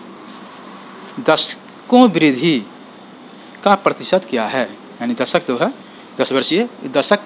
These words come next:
वृद्धि क्या है दो हज़ार एक, ए,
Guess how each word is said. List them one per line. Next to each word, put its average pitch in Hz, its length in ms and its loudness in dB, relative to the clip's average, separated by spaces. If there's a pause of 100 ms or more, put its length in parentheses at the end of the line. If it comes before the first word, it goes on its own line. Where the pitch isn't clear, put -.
(120)
वृद्धि 139 280 -2
क्या 120 240 0
है 123 220 -2 (1400)
दो 135 120 -2
हज़ार 165 220 4 (1120)
एक, 135 120 -4 (340)
ए, 131 340 -4